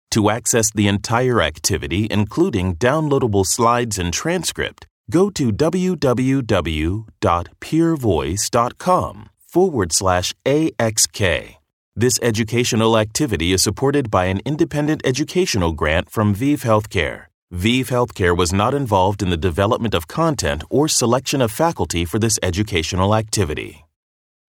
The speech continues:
Welcome to this Pure Voice panel discussion on H I V. This activity comprises two presentations featuring Professor Andrew Ustinowski and Miz Susan Cole.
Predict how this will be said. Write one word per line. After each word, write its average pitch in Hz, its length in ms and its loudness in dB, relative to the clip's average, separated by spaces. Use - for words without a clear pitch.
Welcome 170 440 0
to 135 120 -4
this 110 200 0
Pure 185 300 0
Voice 131 340 2
panel 147 280 -2
discussion 85 600 -2
on 127 220 0
H 92 240 -4
I 104 200 2
V. 98 480 0
This 180 260 0
activity 117 500 0
comprises 107 680 0
two 185 220 0
presentations 107 960 -2
featuring 127 500 0
Professor 110 600 0
Andrew 147 360 0
Ustinowski 131 960 -2
and 160 260 -2
Miz 123 240 2
Susan 110 440 2
Cole. 82 500 -4